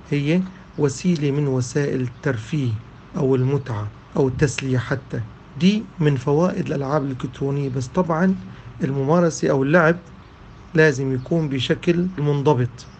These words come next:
طبعا بتساعد بشكل كبير جدا، جدا على تفريغ الضغوط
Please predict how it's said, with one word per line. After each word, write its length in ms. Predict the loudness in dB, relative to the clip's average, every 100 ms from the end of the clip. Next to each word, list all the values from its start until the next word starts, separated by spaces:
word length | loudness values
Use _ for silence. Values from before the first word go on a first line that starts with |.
| -8 0
طبعا 380 | 0 0 -2
بتساعد 460 | -4 -2 0 2 0
بشكل 340 | 0 -4 -4
كبير 260 | -8 -4 -4
جدا، 340 | -2 -4 -2
جدا 460 | -2 -2 -2 -2 -2 -4 -16 -20 -8 0
على 200 | 0 0
تفريغ 520 | -4 -4 -2 0 0
الضغوط 680 | -4 -2 0 2 4 4